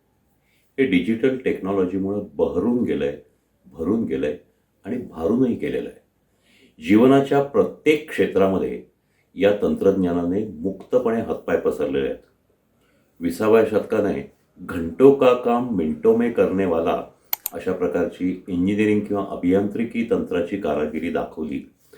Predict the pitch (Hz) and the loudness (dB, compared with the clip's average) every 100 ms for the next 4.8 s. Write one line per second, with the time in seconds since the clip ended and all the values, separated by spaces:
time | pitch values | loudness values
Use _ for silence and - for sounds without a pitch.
0 | _ _ _ - 160 - - 87 131 - | _ _ _ -2 0 0 0 4 6 6
1 | 180 - - 139 147 - 87 - - 139 | 4 -2 -2 -2 -2 -2 -2 -2 -2 -2
2 | 135 82 78 110 110 92 98 92 - - | 0 -2 2 2 2 2 0 0 -4 -10
3 | _ _ _ _ _ 85 87 - 90 - | _ _ _ _ _ -6 -2 2 2 4
4 | 127 139 - 131 123 127 120 127 | 4 4 4 4 2 0 -4 -4